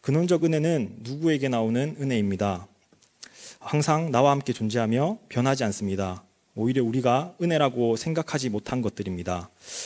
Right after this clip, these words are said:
지금 내가 살아있는데 꼭 필요한 모든 것들이 은혜이고 이것이 바로 사안입니다. 없어서는 살지 못하는 근원적인 은혜인 사안을 알고 보은하며 살아야 할 것입니다.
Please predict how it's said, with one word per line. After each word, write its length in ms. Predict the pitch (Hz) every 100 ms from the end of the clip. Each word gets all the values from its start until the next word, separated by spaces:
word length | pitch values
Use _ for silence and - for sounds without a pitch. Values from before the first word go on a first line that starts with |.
| - -
지금 320 | 135 139 139
내가 200 | 127 127
살아있는데 600 | - 160 139 117 113 120
꼭 180 | - -
필요한 360 | 143 139 131
모든 280 | 110 117 139
것들이 340 | 123 - 117 110
은혜이고 520 | 107 101 123 170 202 _ _ -
이것이 260 | 107 110
바로 320 | - 107 127 160
사안입니다. 680 | - 139 123 95 85 85 - - - - - - - - -
없어서는 400 | - - 175 165
살지 240 | 156 160 165
못하는 420 | 143 143 135 135
근원적인 760 | 127 131 143 131 123 156 185 135
은혜인 360 | 135 123 123
사안을 380 | 117 135 139 143
알고 380 | 107 104 131 143
보은하며 720 | - 113 123 104 107 135 175
살아야 360 | - - 117 107
할 300 | 104 98 104
것입니다. 680 | - 107 - 87 87 90 87